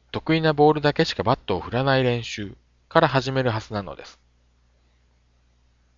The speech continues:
このように順序立てて考えていかないから、いつまでもあなたのチームが試合に負けてしまうのです。このウェブ戦略セミナーでは、あなたが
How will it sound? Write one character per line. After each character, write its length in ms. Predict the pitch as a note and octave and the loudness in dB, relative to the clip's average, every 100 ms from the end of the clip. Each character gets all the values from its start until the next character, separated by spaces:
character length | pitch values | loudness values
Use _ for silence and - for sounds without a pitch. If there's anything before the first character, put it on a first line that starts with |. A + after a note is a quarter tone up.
| _ | _
こ 120 | - | -2
の 120 | D#3+ F#3 | 2 4
よ 220 | F3+ D#3 | 4 2
う 20 | |
に 160 | F#2+ F2 | -2 -6
順 240 | C3 E3+ | -6 -2
序 120 | E3+ | 0
立 240 | E3 E3+ C#3 | 2 2 0
て 80 | |
て 20 | G#2 | -2
考 280 | B2+ D3+ D3+ | -4 0 0
え 60 | |
て 120 | C#3+ | 0
い 40 | B2 | -2
か 160 | - | 0
な 140 | C3 B2+ | 0 0
い 40 | |
か 140 | - F3 | 4 4
ら、 140 | - - _ _ _ _ _ _ _ _ - | 4 -6 _ _ _ _ _ _ _ _ -16
い 60 | |
つ 120 | - | -6
ま 120 | A2+ F#2+ | -4 -2
で 80 | |
も 180 | E2+ E2 | -4 -4
あ 60 | G2+ | -4
な 80 | C3+ | -2
た 100 | G#2+ | -2
の 120 | F#2 | -4
チ 240 | - G#2+ | -8 -8
ー 20 | |
ム 100 | F#2 | -4
が 120 | C3+ C#3+ | -6 -4
試 180 | - | 0
合 100 | A2 | 0
に 120 | G2+ F2+ | 0 -4
負 140 | F2 | -6
け 80 | - | -4
て 100 | C3+ | -6
し 120 | - | -2
ま 140 | A#2 | -2
う 80 | G#2 | -2
の 100 | E2+ | -4
で 100 | - | -16
す。 200 | - - _ _ _ _ _ _ _ _ _ | -20 -20 _ _ _ _ _ _ _ _ _
こ 140 | - | -8
の 140 | D3+ F#3 | -2 2
ウ 40 | |
ェ 100 | F3 | 2
ブ 120 | E3+ | 2
戦 240 | E3 E3+ E3 | 0 -2 2
略 180 | D#3+ - | 0 0
セ 140 | D#3 | -2
ミ 100 | C#3+ | 0
ナ 220 | G#2 F2+ | -2 -2
ー 20 | |
で 100 | F2 | -4
は、 160 | F2 C2+ _ _ _ _ _ _ _ _ - | -8 -10 _ _ _ _ _ _ _ _ -4
あ 80 | |
な 140 | G#3+ - | -2 0
た 140 | F#2 | -2
が 120 | E2 | -6